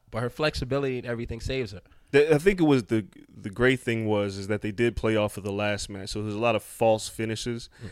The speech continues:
Speaker 2: Like when Bayley went for that reverse hurricanrana and Sasha landed in, on her, well, on her ass and then got to her feet. Like, there were a lot of things that played off of that last match, which was excellent storytelling that got you involved. Thirty minutes was enough. Um, you can tell they were trying to pace themselves early.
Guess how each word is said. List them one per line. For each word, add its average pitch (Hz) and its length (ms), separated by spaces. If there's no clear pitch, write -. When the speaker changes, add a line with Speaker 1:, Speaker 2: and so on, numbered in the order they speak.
Speaker 2:
Like 110 220
when 110 240
Bayley 123 300
went 113 240
for 123 120
that 117 100
reverse 113 380
hurricanrana 110 680
and 104 220
Sasha 113 400
landed 113 380
in, 107 300
on 110 180
her, 107 40
well, 101 320
on 104 140
her 95 100
ass 98 320
and 101 100
then 101 120
got 110 220
to 113 100
her 104 80
feet. 113 340
Like, 120 240
there 151 100
were 165 60
a 160 40
lot 165 180
of 156 80
things 151 180
that 127 140
played 139 200
off 127 140
of 123 40
that 120 100
last 120 320
match, 113 180
which 113 160
was 110 180
excellent 131 360
storytelling 113 600
that 101 100
got 113 240
you 107 100
involved. 101 540
Thirty 190 220
minutes 160 280
was 123 200
enough. 107 360
Um, 101 320
you 160 140
can 156 220
tell 147 320
they 127 80
were 120 80
trying 120 300
to 107 40
pace 120 320
themselves 113 480
early. 120 380